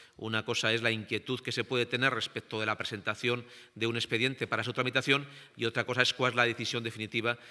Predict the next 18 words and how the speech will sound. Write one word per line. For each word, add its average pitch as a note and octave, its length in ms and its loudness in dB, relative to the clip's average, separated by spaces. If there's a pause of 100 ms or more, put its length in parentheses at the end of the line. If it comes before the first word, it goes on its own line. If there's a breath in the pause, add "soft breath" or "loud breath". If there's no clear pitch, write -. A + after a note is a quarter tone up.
(160 loud breath)
sobre G#2 220 -4
esa A2+ 120 -2
tramitación. A#2+ 640 0 (140)
En G2+ 160 -12
nuestro G2+ 340 -8
ámbito, A2 300 -2
ya A2 100 2
le G#2 80 -2
digo, G#2+ 280 -2 (420 loud breath)
que G2 240 -4
entendemos G#2+ 680 -4 (120)
que G#2+ 160 -2
no A2+ 180 -2
cualquier A2 400 -4
instalación G#2+ 500 -4
es - 280 -6
absolutamente G#2 560 -4
aconsejable G#2 580 -4